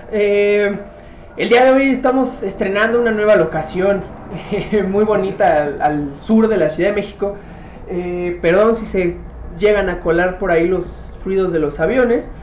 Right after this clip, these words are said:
Esto no pasaría si estuviera el aeropuerto de Texcoco, nada más para <laughs> Eh, bueno, como ya lo mencionamos en la introducción, el día de hoy hablaremos sobre el poder legislativo.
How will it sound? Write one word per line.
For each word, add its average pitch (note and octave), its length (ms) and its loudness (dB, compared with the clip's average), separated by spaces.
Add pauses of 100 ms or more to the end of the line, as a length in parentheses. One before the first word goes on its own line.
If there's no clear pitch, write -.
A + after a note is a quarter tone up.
(220)
Esto A3 260 4
no A#3+ 140 4
pasaría A#3 560 2
si E3+ 240 -8
estuviera D#3+ 460 -2
el F3 80 0
aeropuerto D#3 440 -2
de D3 120 -8
Texcoco, D#3 360 -14
nada E3 140 -14
más E3 140 -16 (1000)
para G#3 760 0 (340)
<laughs> - 400 -14
Eh, G3 440 2 (300)
bueno, A3 340 4 (840)
como G#3 220 2
ya A3 120 6
lo A#3 300 8
mencionamos G#3 640 0
en F#3 160 -2
la F3 120 0
introducción, F3+ 760 2
el F#3 180 -2
día G#3+ 160 6
de A3+ 80 6
hoy A3 120 6
hablaremos G3+ 520 0
sobre E3 520 -2
el D#3 80 0
poder E3 300 2
legislativo. G3 840 0